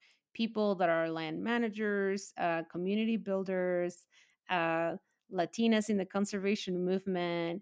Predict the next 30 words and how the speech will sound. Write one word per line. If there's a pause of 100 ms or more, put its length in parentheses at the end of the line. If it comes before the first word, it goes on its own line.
and
a
lot
of (180)
also
conversations
about
the
border
wall. (220)
So
I
highly
recommend
everybody
goes
and, (300)
and
checks
out
Nuestra
Tierra's
website (160)
for
that
podcast
archive.
That's (500)
really,
really,